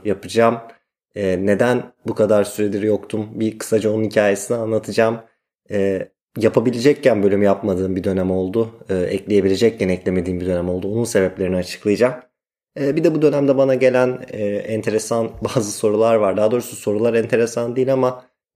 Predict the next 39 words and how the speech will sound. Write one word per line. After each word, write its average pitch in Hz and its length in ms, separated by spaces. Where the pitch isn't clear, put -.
e, 101 260
bir 131 140
konuyla 113 400
ilgili 120 220
bu 113 60
kadar 110 380
çok 98 200
sorunun 98 340
gelmesi 95 420
ilgimi 98 300
çekti. 131 520
Önümüzdeki 127 840
bir 120 180
iki 131 260
bölümde 135 340
zaten 131 600
o 113 180
arayı 117 200
kapatmaya 95 440
çalışacağım. 95 540
Sizden 110 440
gelen 92 240
sorulara 90 440
cevap 87 340
vermeye 90 280
çalışacağım. 92 540
Bu 170 100
bölümde 143 280
de 143 120
buradan 120 320
başlatayım 95 520
işi 98 360
dedim 131 340
ve 127 260
böyle 92 140
en 110 340
çok - 320
sorulan 87 380
soruyu 90 440